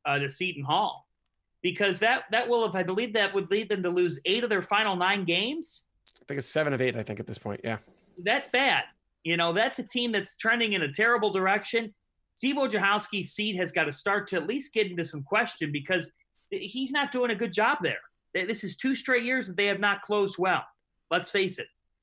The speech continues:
Speaker 1: Butler could get up to the five line, I think, if they could win a game or two. We gotta remember, guys, they started fifteen and one. And if you're judging the whole body of work, remember the Bulldogs were number five in the country. They were one of the top three teams in the net rankings. I still think those metrics matter.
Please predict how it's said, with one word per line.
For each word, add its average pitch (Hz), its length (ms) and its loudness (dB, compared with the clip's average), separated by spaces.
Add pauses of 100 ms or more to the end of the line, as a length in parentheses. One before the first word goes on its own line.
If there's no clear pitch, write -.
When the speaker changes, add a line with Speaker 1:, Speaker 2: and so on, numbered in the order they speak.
(480)
Speaker 1:
Butler 285 360 2
could 247 200 -2
get 233 140 4
up 233 140 2
to 220 100 -2
the 185 100 0
five 180 380 4
line, 208 280 2
I 214 120 4
think, 220 320 -2
if 180 140 -2
they 185 120 2
could 180 220 -2 (160)
win 196 160 2
a 202 80 0
game 208 320 0
or 208 60 -2
two. 226 360 -4 (560)
We 240 120 0
gotta 277 180 4
remember, 226 320 2
guys, 165 260 4
they 226 120 2
started 254 360 2
fifteen 214 440 0
and 185 120 0
one. 180 280 2 (480)
And 151 100 2
if 156 80 -2
you're 208 80 2
judging 226 320 2
the 208 80 0
whole 202 220 2
body 196 240 4
of 185 80 4
work, 202 220 2
remember 233 200 4
the 175 180 -2 (120)
Bulldogs 208 400 4
were 156 100 0
number 180 220 0
five 190 280 4
in 214 60 -2
the 202 80 -2
country. 175 540 0 (280)
They 180 100 4
were 180 120 4
one 185 140 2
of 170 60 0
the 165 60 -4
top 208 300 0
three 208 180 -2
teams 202 300 -4
in 165 80 -6
the 175 80 0
net 180 220 2
rankings. 156 420 0
I 185 120 2
still 247 220 0
think 247 160 -4
those 196 220 0
metrics 190 400 -2
matter. 160 440 2